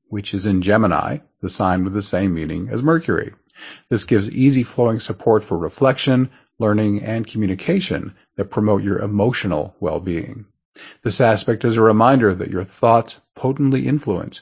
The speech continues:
your emotions. Do your best to choose thoughts that are helpful and life-affirming. And now, the usual advice.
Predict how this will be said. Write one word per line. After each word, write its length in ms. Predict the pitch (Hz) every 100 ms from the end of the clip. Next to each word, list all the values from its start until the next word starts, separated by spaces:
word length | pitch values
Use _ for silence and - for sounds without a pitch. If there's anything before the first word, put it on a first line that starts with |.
| _
your 160 | 104 90
emotions. 720 | 95 101 101 69 - - - _ _ _ - - -
Do 80 | 110
your 160 | 98
best 380 | 92 120 113 -
to 80 | 107
choose 280 | - 95 -
thoughts 340 | 98 95 -
that 120 | 92
are 60 | 85
helpful 540 | - 120 - 117 113 - _
and 220 | - 104 87
life-affirming. 840 | 85 87 85 - 82 - - 92 _ _ _ _ _ _ _ - - _ _ -
And 120 | 101
now, 300 | 95 123 143
the 260 | 151 120 123
usual 580 | 113 123 107 87 78
advice. 680 | 95 82 92 - - - -